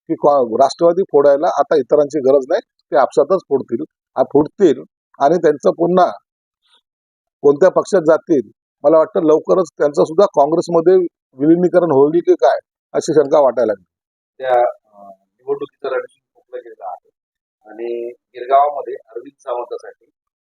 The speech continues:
Speaker 2: आदित्य ठाकरे स्वतः मैदानात उतरणार आहेत आणि ते सभा घेऊन
Speaker 1: वा वा.
Speaker 2: काय निशाणा साधणार?
Speaker 1: वा वा वा. आदित्य ठाकरे सभा म्हणजे बाळासाहेबांची सभा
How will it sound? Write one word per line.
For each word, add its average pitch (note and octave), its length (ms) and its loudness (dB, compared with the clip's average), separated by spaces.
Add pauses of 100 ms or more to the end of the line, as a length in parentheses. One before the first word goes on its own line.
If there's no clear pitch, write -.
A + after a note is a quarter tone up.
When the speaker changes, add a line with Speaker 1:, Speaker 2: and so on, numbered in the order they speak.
(120)
Speaker 2:
आदित्य C#3+ 320 -14
ठाकरे B2 320 -14
स्वतः - 260 -16 (100)
मैदानात A#2 280 -14
उतरणार - 380 -20
आहेत - 440 -20
आणि A#2+ 180 -20
ते C#3 440 -2 (720)
सभा C3 220 0
घेऊन C3+ 220 -4 (500)
Speaker 1:
वा C3 200 4
वा. G#2 140 -2
Speaker 2:
काय - 440 -12
निशाणा C#3+ 320 -6
साधणार? B2 360 -8
Speaker 1:
वा D3+ 240 4
वा F3+ 180 2
वा. - 380 -6 (880)
आदित्य F3 320 0
ठाकरे F3+ 300 -2
सभा F#3 220 2
म्हणजे F#3 220 -4
बाळासाहेबांची A3+ 520 0
सभा D3 260 0